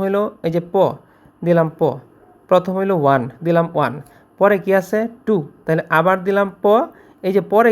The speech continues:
কিন্তু একটা ঋষিকার ছিল এখানে, এটার আমি দুই বানায় দিছি, আর পরে কি বলছে? ওয়ান।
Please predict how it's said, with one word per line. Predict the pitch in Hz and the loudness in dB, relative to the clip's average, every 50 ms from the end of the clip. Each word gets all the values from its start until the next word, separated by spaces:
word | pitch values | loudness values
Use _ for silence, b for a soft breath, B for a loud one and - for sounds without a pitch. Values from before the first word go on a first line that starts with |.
| - | 0
কিন্তু | - 196 185 196 | -2 -4 -4 -4
একটা | 190 208 190 202 | -4 -2 -4 -4
ঋষিকার | 202 - 233 220 220 196 - - | -4 -6 -4 -4 -4 -4 -4 -6
ছিল | - 180 175 170 156 139 | -8 -4 -2 0 -2 -2
এখানে, | 139 147 139 139 - - | -2 -6 -10 -10 -8 -4
এটার | 165 170 180 190 185 | -2 0 0 0 0
আমি | 190 196 202 - - - 165 156 | 0 0 -2 -4 -6 -8 -2 0
দুই | 180 208 202 | 2 2 4
বানায় | 220 220 226 226 214 220 | 4 2 2 0 -2 -4
দিছি, | 214 - 196 202 254 B B B B B B B - | -8 -8 -8 -8 -8 B B B B B B B -4
আর | 151 160 160 - | -4 -4 -2 0
পরে | 214 233 226 214 | 0 0 0 0
কি | 220 208 196 208 | -2 -2 -2 -2
বলছে? | 214 208 - 220 175 143 | -2 -2 -2 -4 -4 -2
ওয়ান। | 131 123 123 | -2 -2 -4